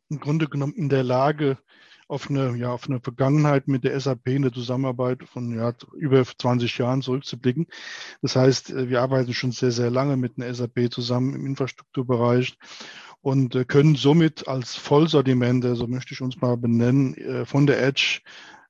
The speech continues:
äh, über die, über die, über den Core bis zur Cloud letztendlich alles liefern. Das heißt, das beginnt letztendlich auch mit,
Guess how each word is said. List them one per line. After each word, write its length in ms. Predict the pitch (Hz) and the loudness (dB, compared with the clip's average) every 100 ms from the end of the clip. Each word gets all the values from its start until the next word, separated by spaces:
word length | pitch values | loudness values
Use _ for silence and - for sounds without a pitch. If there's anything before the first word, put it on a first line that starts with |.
| - | -4
äh, 80 | - | -2
über 260 | 175 143 | 2 2
die, 240 | 127 139 127 - | 2 -2 -6 -4
über 220 | 139 131 | 2 2
die, 100 | 131 | 0
über 200 | 135 135 | -2 0
den 220 | 131 131 | 0 -2
Core 280 | - 139 139 | -2 0 0
bis 200 | 139 - | -2 -2
zur 160 | - | -4
Cloud 500 | 127 - 123 127 135 | -6 -4 -2 -2 -2
letztendlich 460 | 131 127 131 123 - | -4 -4 -4 -4 -4
alles 260 | 123 120 - | -6 -6 -6
liefern. 340 | 131 143 113 | -2 0 0
Das 140 | 117 | 0
heißt, 160 | 123 120 | -2 -2
das 80 | 120 | -2
beginnt 480 | 131 117 143 180 - | -2 2 2 2 -2
letztendlich 520 | 135 135 131 131 - | -4 -2 -2 -2 -4
auch 160 | 120 | -8
mit, 220 | 127 123 | -4 -6